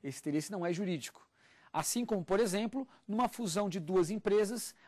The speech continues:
alguém deseja participar da fusão porque tem interesse em ganhar algum dinheiro com essa,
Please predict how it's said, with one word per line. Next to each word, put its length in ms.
alguém 400
deseja 480
participar 720
da 140
fusão 520
porque 520
tem 140
interesse 540
em 60
ganhar 260
algum 280
dinheiro 460
com 180
essa, 480